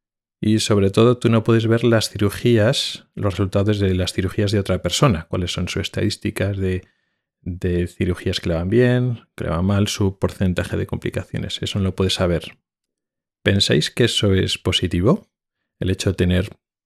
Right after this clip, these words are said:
ese registro y tener esa información es positivo para los cirujanos, es positivo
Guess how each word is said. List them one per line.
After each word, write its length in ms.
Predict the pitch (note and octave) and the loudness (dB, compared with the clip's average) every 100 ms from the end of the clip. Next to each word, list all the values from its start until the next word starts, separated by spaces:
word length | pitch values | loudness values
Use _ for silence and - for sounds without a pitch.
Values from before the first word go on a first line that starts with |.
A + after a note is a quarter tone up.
| _ | _
ese 180 | - A2 | -2 -2
registro 600 | F#2+ - D#3 - C3 C3+ | -4 -2 -4 0 2 4
y 60 | A#2+ | 2
tener 240 | F#2 F#2 | 2 0
esa 160 | - G2 | -2 -4
información 720 | - F#2 F2+ F#2 - B2+ B2+ | -4 -4 -2 -4 2 2 2
es 140 | A2+ | -2
positivo 680 | - A#2 A2+ G2+ G2 G2 - _ _ _ _ _ _ - | -2 -2 0 0 2 0 -2 _ _ _ _ _ _ -8
para 200 | F2 E2+ | -6 -6
los 140 | - | -6
cirujanos, 800 | - G2 - D3 D3 G#3 - - _ _ _ | -4 -2 2 2 2 -2 -6 -18 _ _ _
es 120 | - - | -6 -2
positivo 680 | G2+ A#2 G#2 G2 F#2 - | 0 2 2 2 2 -2